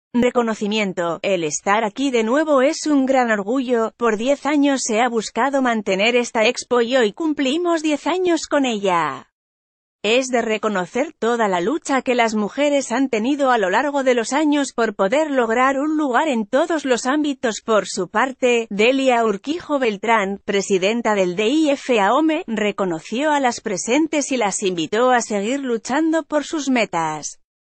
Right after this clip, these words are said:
Mientras tanto, el alcalde Manuel Urquijo Beltrán se dijo contento de tener en su equipo de trabajo a un gran número de mujeres que, subrayó, "dan muestra de su capacidad todos los días". "Te queremos, Ana". Por último, Rosy Fuentes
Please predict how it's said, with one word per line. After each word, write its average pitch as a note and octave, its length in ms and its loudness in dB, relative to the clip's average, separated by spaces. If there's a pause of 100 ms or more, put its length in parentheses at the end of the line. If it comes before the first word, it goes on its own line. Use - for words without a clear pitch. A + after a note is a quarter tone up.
(460)
Mientras G#3 500 -2
tanto, D4 600 -2
el G3 180 0
alcalde G#3 540 0
Manuel G3 480 0
Urquijo C4+ 560 -4
Beltrán F#3+ 560 0
se A3 180 -2
dijo C4 380 -2
contento C4 600 0
de A3 120 0
tener B3+ 340 0
en C4+ 140 0
su B3 180 -2
equipo D4 440 -2
de B3+ 120 2
trabajo B3 480 0
a A#3 100 4
un B3+ 160 0
gran A3 280 2
número C#4 400 0
de A#3 120 0
mujeres C4 600 -2
que, G3 340 0
subrayó, G#3 880 0
"dan G#3+ 380 0
muestra C4 440 0
de B3 120 2
su A3+ 160 -6
capacidad G3+ 760 0
todos C#4+ 400 2
los G#3+ 240 -2
días". F#3+ 580 2
"Te A3+ 140 0
queremos, D4 540 2
Ana". C4+ 440 2
Por F#3+ 220 4
último, B3+ 720 0
Rosy C4+ 480 -2
Fuentes F#3+ 880 0